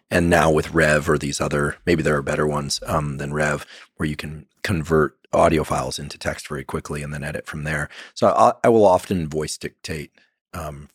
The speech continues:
first drafts and things like that. And, um, I totally agree on the long runs, the walks, the integrating that with cognitive work. Harder to do with sprints. Um, and then the gym, you know, are you, do you weight train?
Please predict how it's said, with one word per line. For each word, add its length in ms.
first 260
drafts 500
and 120
things 180
like 160
that. 240
And, 320
um, 460
I 140
totally 240
agree 300
on 160
the 80
long 280
runs, 380
the 80
walks, 560
the 220
integrating 520
that 120
with 160
cognitive 380
work. 180
Harder 300
to 80
do 80
with 100
sprints. 540
Um, 500
and 160
then 240
the 80
gym, 560
you 80
know, 200
are 80
you, 120
do 180
you 160
weight 160
train? 300